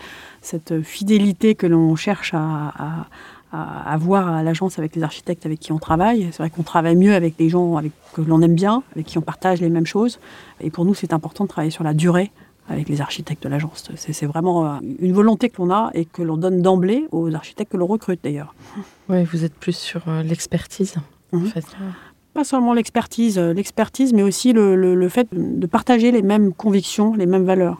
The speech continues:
Speaker 1: Ça, c'est un vrai sujet. On, je pense que Sébastien va vous parler, euh,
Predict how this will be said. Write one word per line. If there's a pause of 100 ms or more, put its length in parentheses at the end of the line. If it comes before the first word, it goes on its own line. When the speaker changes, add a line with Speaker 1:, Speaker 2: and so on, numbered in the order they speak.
(160)
Speaker 1:
Ça,
c'est
un
vrai
sujet.
On, (240)
je
pense
que
Sébastien
va
vous
parler,
euh,